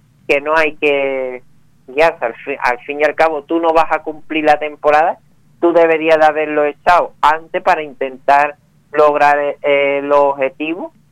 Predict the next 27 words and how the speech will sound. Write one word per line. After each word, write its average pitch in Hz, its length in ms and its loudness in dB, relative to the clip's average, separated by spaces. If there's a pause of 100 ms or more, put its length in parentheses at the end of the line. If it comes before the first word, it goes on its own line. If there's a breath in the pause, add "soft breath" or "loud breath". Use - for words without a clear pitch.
(300)
Al 139 240 0
final, 139 460 -4
fijaos 151 480 0
que 107 260 -10 (280)
fue 151 220 2
precisamente 156 760 -6
el 139 80 0
Valencia, 135 720 -2 (500)
que 139 160 2
prácticamente 160 1200 0 (460)
lo 160 260 4
ha 160 100 6
llevado 160 360 2
a 139 40 2
boca 165 340 -2
de 160 140 -6
gol 180 240 0
del 139 200 -4
despido, 180 680 -6 (200)
el 160 280 -2
que 151 180 -4
le 139 160 -4 (140)
salvó 143 560 2 (680)
en 156 200 -2
la 151 160 2
primera 147 420 -2
vuelta. 180 500 0